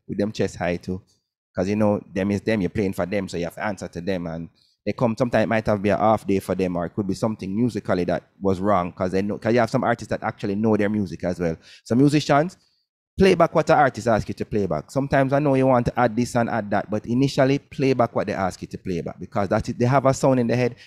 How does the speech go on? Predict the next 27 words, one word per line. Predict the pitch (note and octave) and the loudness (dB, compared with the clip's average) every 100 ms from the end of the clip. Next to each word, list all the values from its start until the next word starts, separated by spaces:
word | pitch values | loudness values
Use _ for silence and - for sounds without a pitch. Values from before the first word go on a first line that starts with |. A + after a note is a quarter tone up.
| - | 0
they | A#2 | 4
know | B2 C3+ | 6 6
what | B2+ - | 4 4
they | B2+ | 4
want | B2+ - - | 4 0 -4
to | A#2 | -2
hear, | B2 A#2 C3 _ _ _ | 0 0 -2 _ _ _
play | D3 C3 | 0 2
back | A2+ - | 0 -2
that. | E2+ E2 | -6 -6
You | F#2+ | -6
see, | B2+ | 0
once | C3 C#3+ | 2 0
you | |
can | - C#3+ | 0 0
give | C3+ D3 C3+ | 0 0 2
them | B2+ | 4
what | C3 C3 | 2 2
they | C3+ | 2
want, | C3+ C#3 G2+ | 4 2 0
then | A2+ | -6
you | |
can | - A#2 | -4 -4
add | - G2+ - | -2 -4 -4
everything | G#2+ G#2 G#2+ G#2+ | -4 -4 -6 -4
else | F#2 F2+ | -4 -4
afterwards. | - F#2 - E2+ E2 A#1+ | -6 -8 -6 -4 -4 -8